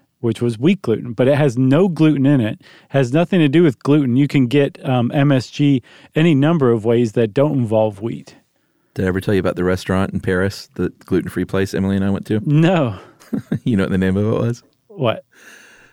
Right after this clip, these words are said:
Speaker 2: No Glue.
Speaker 1: Nice.
Speaker 2: I'm serious.
Speaker 1: That's pretty great.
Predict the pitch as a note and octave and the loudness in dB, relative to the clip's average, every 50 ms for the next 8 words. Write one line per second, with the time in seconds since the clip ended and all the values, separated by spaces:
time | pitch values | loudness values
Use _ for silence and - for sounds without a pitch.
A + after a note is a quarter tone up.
0 | _ _ _ - E2+ F2 F#2+ G#2 G2+ - G2+ F#2+ E2 D2+ D#2 - - _ _ - | _ _ _ -4 0 2 2 2 2 2 2 0 2 0 -2 -6 -10 _ _ -20
1 | _ _ - _ _ _ _ _ _ _ _ _ _ _ _ _ _ _ _ _ | _ _ -20 _ _ _ _ _ _ _ _ _ _ _ _ _ _ _ _ _
2 | _ - - C3+ C#3+ D3+ - - - - - D#3 C#3+ B2+ C#3+ - - - - _ | _ -2 0 2 2 0 0 -4 -8 -4 -2 0 0 0 0 -2 -6 -14 -14 _
3 | - G3+ F#3+ - A#2 G#2+ - B2+ A2+ G#2+ F#2+ E2+ E2+ - - - C#3+ D3 C#3+ - | 0 2 2 4 2 0 0 0 0 0 0 -2 -4 -8 -4 -2 0 0 0 0
4 | - F3+ E3 D3 C#3+ B2+ C#3 D3+ E3 - - | 0 0 2 2 2 0 0 0 -2 -2 -4